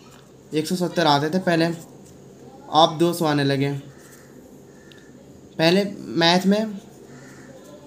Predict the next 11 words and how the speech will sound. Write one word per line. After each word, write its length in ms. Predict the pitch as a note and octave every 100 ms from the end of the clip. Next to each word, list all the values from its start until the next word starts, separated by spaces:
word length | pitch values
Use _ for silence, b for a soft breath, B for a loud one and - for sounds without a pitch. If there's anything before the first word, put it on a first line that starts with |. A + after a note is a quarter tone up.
| - - - -
सिक्सटी 480 | F#3 E3 - G3 G3 - - - - - - - - - -
आते 220 | D3+ E3
थे 120 | F3 F#3
question 360 | F#3+ F#3+ G#3 G#3 - - - - - - - -
और 100 | C#3
फिर 400 | D#3+ E3+ E3+ D#3
physics 500 | - - E3 F#3 F#3
में 400 | F#3+ G3 G3 -
आपको 300 | D3 D3+ E3 E3+ E3+ - - - - -
फिफ्टी 320 | - E3+ E3 F3+
फ़ाइव 400 | F3+ D#3 C#3